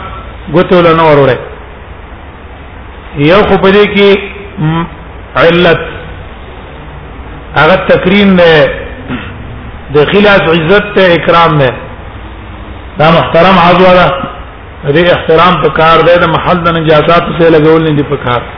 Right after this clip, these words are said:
دویم علت، دویم علت، تنزیه لها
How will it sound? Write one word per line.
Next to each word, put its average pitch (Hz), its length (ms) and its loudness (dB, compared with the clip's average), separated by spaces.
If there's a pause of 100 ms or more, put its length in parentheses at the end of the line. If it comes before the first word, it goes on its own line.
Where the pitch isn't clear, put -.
(1800)
دویم 202 340 4
علت، 202 400 4 (1900)
دویم 185 260 4
علت، 170 360 4 (1120)
تنزیه 170 420 2
لها 196 680 4